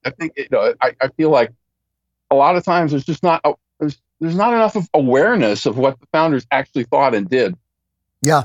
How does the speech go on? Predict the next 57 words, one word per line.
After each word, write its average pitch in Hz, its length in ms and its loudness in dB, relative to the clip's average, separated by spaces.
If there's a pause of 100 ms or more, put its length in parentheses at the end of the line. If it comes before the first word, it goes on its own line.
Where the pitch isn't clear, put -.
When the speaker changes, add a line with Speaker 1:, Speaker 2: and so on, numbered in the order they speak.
Speaker 1:
to, 165 100 -2
Speaker 2:
yeah. 139 280 2
Speaker 1:
uh, 101 220 0 (640)
in 127 120 -2
the 117 80 0
discussions 117 520 -2
we 95 120 -4
have. 92 220 0 (260)
Speaker 2:
I 196 140 4
have 214 140 4
to 151 80 -4
say, 165 280 4
I've 143 180 4
re-, 170 100 2
I've 147 220 0
read 160 120 4
a 151 40 4
lot, 147 200 6
but 131 140 -4
I 147 160 4
found 151 240 0
this 139 100 -2
book, - 320 -2
uh, 143 40 2
uh, 131 640 0 (480)
enlightening. 147 600 2
You 120 100 -2
know, 120 140 -2
there's 113 180 -4
a 117 60 -4
lot 131 200 4
of 143 80 0
things 127 200 0
I 123 80 2
didn't 139 300 0
know 113 240 0
because 110 200 -4
I'm 117 320 -2
reading 131 300 0
other 135 280 2 (240)
scholars. 113 540 0 (320)
Uh, 131 60 2
again, 131 320 4
the 127 80 -2
book 120 240 -2
is 110 220 -2
The 117 140 -2
Political 139 360 0
Theory 127 280 2
of 117 100 0
the 117 60 0
American 120 320 0
Founding 127 440 -2
by 113 120 -2
Thomas 123 320 -4
G. 139 120 -6
West. 135 300 0